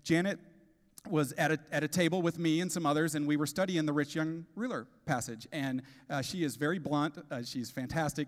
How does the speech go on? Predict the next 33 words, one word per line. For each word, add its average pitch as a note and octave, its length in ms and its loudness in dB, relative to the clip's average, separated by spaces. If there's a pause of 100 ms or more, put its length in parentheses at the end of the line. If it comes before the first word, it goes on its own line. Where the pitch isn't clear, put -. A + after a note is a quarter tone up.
(140)
to D3 80 -4
be C3+ 120 0
in C3 100 -2
group C#3 180 -2
discussion C3 400 -4
with. C3+ 200 -2 (320)
And D#3+ 80 -2
she F3 120 -4
says, D3+ 180 -2
"Well, F#3 220 4
Mark," E3+ 260 2
'cause D#3 140 2
I'm D3 260 2
the C3+ 180 0
radical C#3 520 0
at B2+ 80 -2
the C3+ 60 -4
time, C3+ 280 -2
like, C3 140 -4
five C3 220 0
years C3 180 -2
ago. C3 160 0
I C3+ 60 2
didn't D3+ 160 0
know C#3 120 2
much, B2+ 240 -4
but, - 180 -6 (440)
but D#3 100 8
I - 20 8
was D#3 100 4
radical D3 380 6
anyway. C3+ 300 4
So, D#3 240 6